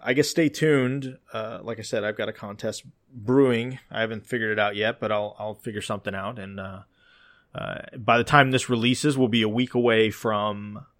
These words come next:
season four of Agents of shield premiere and, uh, a w-, week and change away from the Luke Cage premiere. Um, and like I said, be on the lookout for at least the first part of our,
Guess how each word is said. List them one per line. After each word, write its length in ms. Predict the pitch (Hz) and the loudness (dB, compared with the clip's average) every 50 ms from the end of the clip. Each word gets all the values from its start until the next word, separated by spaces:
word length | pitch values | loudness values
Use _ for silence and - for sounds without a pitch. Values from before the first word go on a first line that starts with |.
| - | -16
season 600 | - - - 127 120 110 113 113 107 110 101 104 - - _ | -12 -4 0 0 0 0 0 -4 -4 -6 -8 -10 -14 -16 _
four 400 | - - - 123 113 117 117 110 | -12 -6 -2 0 0 2 2 2
of 80 | 107 107 | 2 0
Agents 320 | 104 107 101 107 95 - | 0 -2 -2 -6 -10 -10
of 80 | - - | -10 -6
shield 280 | - 117 110 107 104 | -4 -2 -2 -2 -4
premiere 540 | - - 104 95 95 98 98 101 120 156 160 _ _ _ _ _ _ _ _ _ _ _ _ _ | -6 -10 -10 -8 -8 -8 -6 -6 -8 -8 -10 _ _ _ _ _ _ _ _ _ _ _ _ _
and, 720 | - 107 101 98 98 98 95 95 95 92 92 92 95 104 - - - _ _ _ _ _ _ - | 0 0 2 2 2 0 -2 -4 -6 -8 -10 -12 -12 -16 -18 -20 -20 _ _ _ _ _ _ -10
uh, 420 | - - 104 104 107 - - - - - - _ _ _ _ _ _ _ _ _ _ _ _ _ _ _ _ _ | -8 -8 -8 -8 -8 -10 -12 -14 -16 -18 -20 _ _ _ _ _ _ _ _ _ _ _ _ _ _ _ _ _
a 40 | - | -8
w-, 300 | 107 104 110 110 - 143 139 113 104 | -6 -6 -8 -12 -12 -12 -10 -6 0
week 240 | 113 113 110 - | 2 2 2 2
and 120 | 120 107 101 | 0 -2 0
change 320 | - 113 107 104 107 98 | 0 2 2 2 2 0
away 260 | 101 95 104 104 101 | 0 2 2 2 0
from 600 | 98 - - 110 101 98 95 95 95 95 95 107 - _ _ _ _ _ _ _ _ _ _ _ _ _ | 0 -2 -2 0 0 0 -2 -4 -6 -8 -10 -12 -16 _ _ _ _ _ _ _ _ _ _ _ _ _
the 260 | - 101 98 95 95 95 | -8 -8 -6 -8 -8 -8
Luke 180 | 101 92 92 | -10 -10 -8
Cage 320 | - - 117 110 110 - - | -4 -2 -2 -2 -2 -4 -6
premiere. 460 | - 117 113 117 120 139 175 190 - _ _ - - - - - - - - - - - - _ _ _ - - | -6 -4 -4 -2 -4 -4 -6 -8 -10 _ _ -20 -20 -20 -20 -20 -18 -16 -14 -14 -14 -16 -20 _ _ _ -6 0
Um, 280 | 107 117 117 120 120 131 | 4 4 6 6 6 6
and 100 | 139 147 | 8 8
like 120 | 156 151 | 8 8
I 40 | 156 | 10
said, 200 | - 226 185 110 | 10 8 10 10
be 100 | 131 147 | 8 6
on 120 | 147 147 | 6 6
the 60 | 151 | 6
lookout 340 | 151 160 147 - 143 143 - | 4 4 6 6 6 6 6
for 200 | - 147 139 135 | 6 6 6 6
at 60 | 135 | 6
least 180 | 135 147 147 - | 4 2 0 0
the 80 | - - | 0 2
first 240 | - 156 143 - | 4 2 2 2
part 320 | - - - 127 127 117 85 | 0 2 4 4 4 4 4
of 140 | 120 107 113 | 2 2 4
our, 460 | 113 113 110 110 110 107 107 - | 4 6 6 6 4 4 0 -2